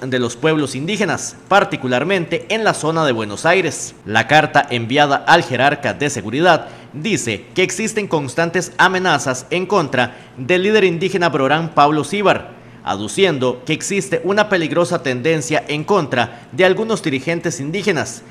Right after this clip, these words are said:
que son reconocidos por sus luchas en favor de sus tierras ancestrales.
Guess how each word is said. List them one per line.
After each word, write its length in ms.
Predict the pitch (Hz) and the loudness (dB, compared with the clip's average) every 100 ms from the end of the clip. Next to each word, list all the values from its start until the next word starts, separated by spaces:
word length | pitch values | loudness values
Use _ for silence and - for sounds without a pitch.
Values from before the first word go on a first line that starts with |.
| - - | -18 -10
que 100 | 113 | -6
son 220 | 127 127 | -4 -2
reconocidos 680 | 151 180 185 185 170 156 - | -2 -2 -2 2 2 0 0
por 240 | 208 226 | 0 0
sus 240 | 196 131 | 0 -2
luchas 460 | 170 175 175 127 - | 2 2 2 -4 -4
en 180 | 180 208 | -4 0
favor 380 | 202 165 147 131 - - | 2 4 2 -2 -10 -18
de 280 | - 131 220 | -12 0 0
sus 260 | 208 156 - | 2 -2 0
tierras 380 | 160 160 160 135 | 2 2 2 0
ancestrales. 960 | 123 123 110 - 185 190 131 - - | -2 -4 -6 2 4 4 0 -6 -12